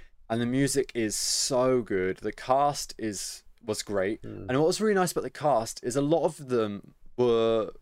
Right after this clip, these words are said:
Speaker 1: people from the original cast on Broadway.
Speaker 2: Oh, that's nice when they do that, yeah.
Speaker 1: Um, yeah, like Usnavi, the, the main character, played by Anthony Ramos, he,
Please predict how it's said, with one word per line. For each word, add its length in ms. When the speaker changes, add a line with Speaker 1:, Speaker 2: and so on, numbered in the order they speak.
Speaker 1:
people 300
from 220
the 100
original 340
cast 460
on 160
Broadway. 400
Speaker 2:
Oh, 120
that's 240
nice 240
when 120
they 80
do 140
that, 360
yeah. 140
Speaker 1:
Um, 120
yeah, 320
like 300
Usnavi, 640
the, 320
the 180
main 300
character, 640
played 100
by 140
Anthony 360
Ramos, 720
he, 220